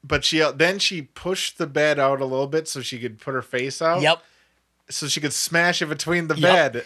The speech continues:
Speaker 1: I thought that was smart too.
Speaker 2: Yeah.
Speaker 1: I was like, that entire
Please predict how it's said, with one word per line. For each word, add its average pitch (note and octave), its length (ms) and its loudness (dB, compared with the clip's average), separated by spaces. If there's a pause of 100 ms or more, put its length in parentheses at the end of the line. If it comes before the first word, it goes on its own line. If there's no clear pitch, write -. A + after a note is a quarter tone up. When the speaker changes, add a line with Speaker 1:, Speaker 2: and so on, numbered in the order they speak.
Speaker 1:
I E3 100 2
thought F#3 200 0
that F#3 160 4
was E3 140 -2
smart E3+ 340 0
too. G#3 120 2
Speaker 2:
Yeah. F3+ 200 6
Speaker 1:
I A#2 60 6
was C#3 180 2
like, C3+ 220 2
that D#3 180 6
entire F3 580 4